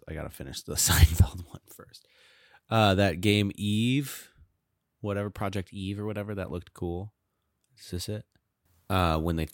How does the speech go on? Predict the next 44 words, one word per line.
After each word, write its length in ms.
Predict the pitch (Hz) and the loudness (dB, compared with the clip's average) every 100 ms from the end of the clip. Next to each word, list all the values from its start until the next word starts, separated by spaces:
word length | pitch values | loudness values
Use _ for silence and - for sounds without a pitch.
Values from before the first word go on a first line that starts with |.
| - | -8
when 140 | 104 | -8
the 80 | 92 | -6
trailer 340 | - 104 113 82 | -4 -2 -2 -4
came 280 | 85 73 | -6 -6
on 160 | 67 65 | -6 -8
for 140 | - | -8
the 80 | 69 | -6
showcase, 520 | - 85 73 - 62 - | -6 -6 -6 -6 -8 -6
or 80 | 76 | -4
during 240 | 85 82 | 0 0
the 80 | 78 | 0
showcase, 460 | - 65 - 65 76 | -2 -4 -4 -4 -4
I 60 | |
was 180 | 73 - | -6 -6
like, 260 | 60 - _ _ _ - - _ _ _ | -10 -12 _ _ _ -20 -20 _ _ _
"Oh, 120 | 92 90 | -8 -6
is 100 | 76 | -6
this 140 | - | -6
like 140 | 80 71 | -4 -6
a 40 | |
Bayonetta, 1000 | 76 76 76 73 76 87 - - - 50 | -4 -4 -2 -2 -2 -2 -4 -6 -6 -6
uh, 20 | 50 - - _ _ _ - | -8 -12 -20 _ _ _ -10
spinoff 500 | - - 95 123 127 - _ _ _ - | -6 -4 -4 -4 -8 -14 _ _ _ -6
or 60 | - | -2
something?" 440 | 117 113 65 65 - | -2 -2 -6 -8 -2
You 120 | 95 | 2
know, 160 | 87 90 | 2 2
'cause 260 | - 76 | 2 2
it 80 | 78 | 0
was 240 | 73 69 - | -4 -8 -8
tight, 360 | - 85 80 50 - _ _ _ _ - | -4 -2 -2 -8 -18 _ _ _ _ -2
busty 560 | 85 85 - 76 76 - | 0 0 0 -2 -2 -2
anime 520 | 85 82 80 78 80 | 0 0 0 0 0
lady. 580 | 78 78 78 80 78 78 _ - - _ _ _ _ - | 0 0 0 0 -2 -4 _ -20 -20 _ _ _ _ -6
Tight, 220 | 76 62 | -4 -4
I, 80 | - - | -6 -8
I 40 | |
say 160 | - 71 - | -6 -6 -6
tight, 280 | - 67 | -4 -4
busty 360 | - 71 - 67 | -4 -4 -4 -6
anime 260 | 65 65 60 | -6 -6 -6
lady. 160 | 64 | -6
I 40 | 62 | -6
mean, 300 | 73 65 | -8 -8